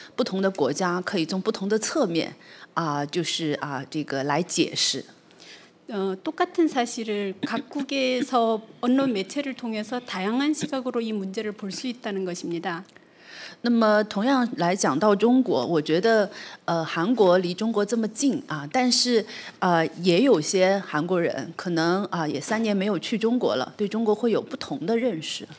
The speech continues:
Speaker 2: 어, 비록 중국과 한국이 가까이 위치하고는 있지만 최근 삼 년 동안, 어, 많은 분들이 중국을 왕래하지 못하면서 중국에 대해서도 많은 오해를 갖고 있는 것 같습니다.
Speaker 1: 那么像同样的，我在上海，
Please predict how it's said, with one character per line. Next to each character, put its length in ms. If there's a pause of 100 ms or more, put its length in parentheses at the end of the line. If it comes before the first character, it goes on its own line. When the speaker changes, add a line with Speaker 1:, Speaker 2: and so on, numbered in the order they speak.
(380)
Speaker 2:
어, 260 (640)
비록 420
중국과 460
한국이 420
가까이 480
위치하고는 640
있지만 500
최근 300
삼 160
년 160
동안, 420 (300)
어, 140
많은 340
분들이 340
중국을 420
왕래하지 480
못하면서 640
중국에 500
대해서도 580 (240)
많은 320
오해를 300
갖고 240
있는 240
것 100
같습니다. 600 (720)
Speaker 1:
那 100
么 220
像 280
同 220
样 200
的， 80
我 120
在 140
上 240
海， 160